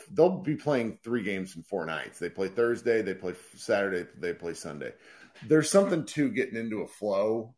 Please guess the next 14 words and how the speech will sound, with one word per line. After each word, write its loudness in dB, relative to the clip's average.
and -10
coming -4
out -4
and -20
playing -2
over -4
and -8
over -4
again -6
that -2
I 2
think -8
might -8
help 0